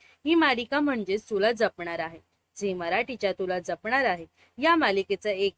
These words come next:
प्रोमो सध्या सोशल मीडियावर व्हायरल होत आहे. ही मालिका आता अंतिम टप्प्यात येऊन पोहोचली असून मालिका आता प्रेक्षकांचा निरोप घेणार आहे असं बोललं जात आहे. प्रोमोमध्ये पाहायला मिळतं की मंजिरी मीराची मान पकडते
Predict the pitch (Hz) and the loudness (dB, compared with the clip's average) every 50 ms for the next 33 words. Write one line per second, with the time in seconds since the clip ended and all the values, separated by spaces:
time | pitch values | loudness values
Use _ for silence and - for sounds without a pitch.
0 | _ - 262 285 269 214 165 160 160 - 214 202 196 196 196 - 233 254 247 - | _ 0 0 0 0 -2 -6 -10 -8 -6 -4 -2 0 0 0 2 0 0 0 0
1 | 349 330 277 226 190 180 180 180 175 175 254 285 247 202 196 180 175 175 180 175 | 0 0 0 0 -2 -2 -2 -2 0 0 0 0 0 2 2 0 0 0 -2 -2
2 | 185 185 175 - 170 165 175 175 180 160 156 - _ _ _ - 330 381 381 359 | -2 -4 -4 -4 -6 -6 -6 -6 -8 -10 -12 -12 _ _ _ 4 6 6 6 6
3 | 339 320 330 320 - 349 339 330 - 339 320 285 240 220 202 - 302 294 - 285 | 6 6 4 4 4 4 2 4 4 4 2 2 2 0 -2 -2 -2 -2 -2 -2
4 | 269 - 285 269 262 - 269 262 262 262 247 - 233 202 196 190 - - 240 277 | -2 0 0 0 2 2 2 2 2 0 -2 0 0 0 0 0 -2 -6 -4 -2
5 | 214 208 185 - - 185 185 185 190 202 190 185 202 202 202 - 208 190 185 180 | 0 0 0 -2 -4 -10 -8 -8 -4 -2 -2 -2 -2 -2 -4 -4 -4 -6 -6 -8
6 | _ _ _ - 226 247 - 330 - - 254 220 - - 330 330 320 311 285 - | _ _ _ -6 -4 -2 -2 0 0 2 0 0 0 -2 -2 0 0 0 2 2
7 | 294 277 220 190 185 185 180 - _ - 214 190 220 262 262 220 180 185 180 - | 2 2 2 2 0 -2 -4 -4 _ -2 -2 0 0 0 0 0 -2 -4 -6 -8
8 | 196 214 - 311 294 220 220 190 170 165 180 180 170 185 165 160 - 165 165 160 | -8 -6 -2 -2 -2 0 -2 -4 -2 -2 -2 -2 -2 -2 -4 -6 -6 -10 -12 -12
9 | - _ _ _ _ _ _ _ _ - - 302 302 294 330 349 339 349 320 330 | -16 _ _ _ _ _ _ _ _ -2 2 2 4 4 4 4 4 4 4 2
10 | 320 - 269 247 240 233 240 240 262 262 220 190 175 170 - 220 220 214 _ - | 2 2 2 0 2 2 2 2 0 0 -2 -2 -6 -6 -4 -4 -4 -4 _ -12
11 | - - _ _ _ _ _ _ - 247 247 254 240 - 320 330 349 320 262 226 | -20 -20 _ _ _ _ _ _ -4 -4 -2 -2 2 2 4 6 6 6 6 4
12 | 196 196 196 196 - - 302 285 240 202 175 175 175 170 - 180 170 - 170 165 | 4 4 2 0 0 0 0 0 2 0 -2 -4 -4 -6 -6 -8 -8 -6 -6 -8
13 | 160 _ - 160 | -8 _ -14 -18